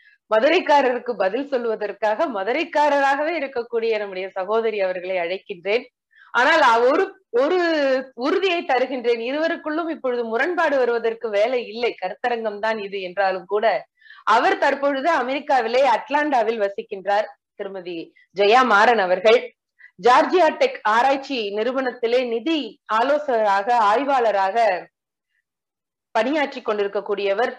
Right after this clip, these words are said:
தமிழாசிரியர், மேடை பேச்சாளர், கவிஞர், எழுத்தாளர், நாடக கலைஞர், நடிப்புத் துறையிலும்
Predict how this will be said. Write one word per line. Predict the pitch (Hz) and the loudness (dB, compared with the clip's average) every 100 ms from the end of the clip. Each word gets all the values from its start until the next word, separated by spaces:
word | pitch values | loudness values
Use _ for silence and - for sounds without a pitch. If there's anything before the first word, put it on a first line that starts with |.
| _ | _
தமிழாசிரியர், | 208 269 339 311 254 226 202 220 208 | -4 -2 0 0 0 -6 -4 -4 -4
மேடை | 202 226 285 285 | -4 -2 -4 -6
பேச்சாளர், | 196 208 - 247 214 190 202 | -8 -8 -4 0 2 0 -2
கவிஞர், | 196 196 190 285 247 220 208 | -4 -6 -4 -4 -2 -2 -2
எழுத்தாளர், | 190 202 269 - 240 196 196 196 - _ _ _ _ 180 | -8 -8 -8 -2 0 2 0 -2 -12 _ _ _ _ -10
நாடக | 185 220 359 392 359 | -4 -2 0 0 -2
கலைஞர், | - 214 190 208 202 196 196 _ _ _ - | -2 -4 -2 -2 0 -2 -4 _ _ _ -10
நடிப்புத் | 208 320 392 403 | -6 -4 -4 -4
துறையிலும் | 339 302 277 262 311 | -4 -4 -4 -2 -2